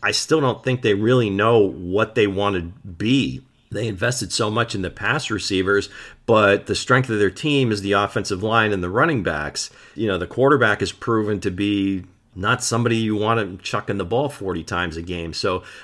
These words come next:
I could see Jarvis, one, wanting to go, and it certainly would be, uh, cost-effective for the Browns to let him go. So I think that's another one that's, uh, certainly seen his last days on his current team.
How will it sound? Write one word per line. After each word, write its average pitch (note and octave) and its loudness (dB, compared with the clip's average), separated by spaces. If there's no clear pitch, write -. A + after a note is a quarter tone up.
I A2+ -2
could G2+ 0
see A#2 -2
Jarvis, G#2 0
one, G2+ -2
wanting B2 2
to F2+ -4
go, F2 -4
and G2 -8
it F#2+ -10
certainly A#2 0
would F#2+ 0
be, F2+ -2
uh, D#2 -6
cost-effective G#2+ -2
for G2+ -4
the F2+ -4
Browns F#2 -4
to E2+ -10
let F2+ -2
him F2 -2
go. C2+ -10
So F2+ -8
I F2 -6
think G2 -6
that's G#2 -4
another G2+ -2
one D2+ -8
that's, D2 -10
uh, D2 -10
certainly F2+ -8
seen E2+ -8
his E2+ -8
last E2 -8
days F2+ -6
on E2 -8
his D2+ -10
current E2+ -12
team. - -10